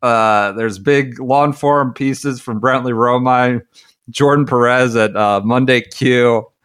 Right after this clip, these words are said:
I just can't get enough of this. Just speaking of software crashes, like, great quotes from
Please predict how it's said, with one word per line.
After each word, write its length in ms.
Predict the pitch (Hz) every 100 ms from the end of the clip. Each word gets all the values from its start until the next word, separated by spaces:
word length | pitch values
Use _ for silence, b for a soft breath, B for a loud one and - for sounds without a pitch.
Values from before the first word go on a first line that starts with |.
| B B B -
I 300 | 156 165 151 151
just 260 | 156 -
can't 180 | 151 131
get 120 | 110
enough 300 | 104 92 87
of 60 | 82
this. 220 | 85 82
Just 280 | - 113 -
speaking 460 | - - 156 139 131
of 120 | 104
software 500 | 117 107 101 107 101
crashes, 640 | - 104 98 - 101 92
like, 220 | 101 98 _
great 360 | 151 156 156
quotes 440 | - 131 123 123 -
from 280 | - 104